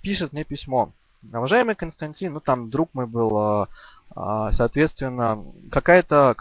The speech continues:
как-, какое-то проявление интереса, да, к тому, чем я занимаюсь. А, что дальше? Дальше нужно с человеком голосом пообщаться. И поэтому я ему звоню на телефон, прям беру в руки телефон, набираю его номер, несмотря на то, что в другом городе, а, две-три минуты можно, соответственно, с ним пообщаться.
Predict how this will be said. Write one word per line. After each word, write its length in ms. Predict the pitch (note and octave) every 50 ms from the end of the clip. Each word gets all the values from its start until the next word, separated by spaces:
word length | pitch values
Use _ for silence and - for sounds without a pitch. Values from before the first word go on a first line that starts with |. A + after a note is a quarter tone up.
| - -
как-, 180 | - - C3+ - -
какое-то 420 | - - C#3 - F#3 G3 G3 F3 D#3
проявление 640 | - - D3+ D3+ C#3+ D3 E3+ F3+ F3+ E3+ D3 A#2+ D3+
интереса, 480 | D3 - D3+ D3 D3 C#3 A#2+ - A#2
да, 140 | A2 C#3 D#3+
к 60 | -
тому, 200 | - B2 B2+ D3+
чем 220 | D#3+ - - C#3 C3
я 160 | B2 C3 C3+
занимаюсь. 680 | C3 B2+ B2 B2 A#2+ A#2+ B2 G#2+ G2 F2+ - - - - - _ - - - - - _
А, 300 | - - A#2 A2+ G#2+ G2
что 240 | G2 - - - G3+
дальше? 400 | F3+ F#3 E3 C3+ A2+ - - G#2
Дальше 320 | A2 F3 A#3 B3+ A#3+ -
нужно 260 | F3 F#3+ G3+ G3+ F3 D#3+
с 40 |
человеком 400 | - - D#3 D#3+ F3 - D3 C3
голосом 480 | A#2+ C#3 E3+ F3 D#3 C3+ - - A#2+ A2+
пообщаться. 640 | G#2+ A#2 A#2 A#2+ - - C3+ A#2 G#2+ - - - G#2+
И 80 | -
поэтому 420 | A2+ - D3 F3+ F#3+ - - D#3+ D3+
я 140 | C#3+ D#3+ E3+
ему 180 | E3+ E3 D3+
звоню 420 | C3+ B2+ B2+ C3 C#3+ E3 E3 D3+ C#3+
на 60 | B2+
телефон, 540 | - - B2+ A#2+ B2 - - G#3 B3 B3+ A3+
прям 240 | - D#3 D3 C3+
беру 200 | C3 C#3+ D3 D#3+
в 60 | C#3+ C3
руки 220 | C#3 C3 - B2
телефон, 460 | - - D3 D#3+ D#3 - B3+ C4+ C#4
набираю 360 | A3+ E3 C3+ C#3+ D3+ D3 C3+
его 160 | A#2+ B2+ C3 C#3
номер, 320 | E3+ A3 A#3+ A3 F#3 E3+
несмотря 240 | C3+ B2+ - D3 C#3+
на 80 | C#3
то, 60 | C3 C3+
что 160 | - - A#2+
в 20 |
другом 320 | A#2 C3+ C3+ C#3 D3+ C#3+ D3
городе, 460 | F3+ A3+ A#3+ A#3+ A3 F#3 F#3 D3 - _ _ - - - - - _ -
а, 640 | - A#2 A#2+ A#2+ A#2+ A#2+ A#2 A2+ A2 A2 A2 G#2+
две-три 420 | A2 A#2+ C#3+ F3 E3+ - D#3 D3+
минуты 380 | C#3+ C#3+ D3 E3+ G3+ A3+ - D#3+
можно, 340 | C#3 C#3 D#3 E3+ D#3+ D3+ C3
соответственно, 680 | - - A#2+ A#2 - C#3 D3 D3 - - - B2+ A#2+
с 80 | A#2 -
ним 120 | C#3 C#3
пообщаться. 640 | B2+ - B2+ A#2+ - - C3 A2+ G#2 - - G#2+